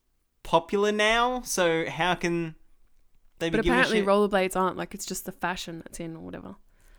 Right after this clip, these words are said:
Speaker 1: Well, fuck off. Like, you wanna do what you want and you're having a good time. That's just pure jealousy. It's like,
Speaker 2: Yeah.
Speaker 1: "Oh, look at this idiot on rollerblades, the thing I wish I could be doing, but I don't have the skills."
Speaker 2: <laughs>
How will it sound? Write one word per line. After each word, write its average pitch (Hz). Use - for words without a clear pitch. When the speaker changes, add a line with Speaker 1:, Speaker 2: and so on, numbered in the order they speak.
Speaker 1:
Well, 269
fuck 311
off. -
Like, 175
you 196
wanna 226
do 202
what 180
you 160
want 156
and 151
you're 170
having 165
a 147
good 156
time. 135
That's 202
just -
pure 175
jealousy. 147
It's 113
like, 139
Speaker 2:
Yeah. 170
Speaker 1:
"Oh, 175
look 180
at 175
this 175
idiot 175
on 160
rollerblades, 170
the 151
thing 165
I 160
wish 156
I 156
could 151
be 156
doing, 151
but 147
I 147
don't 151
have 147
the 151
skills." 160
Speaker 2:
<laughs> -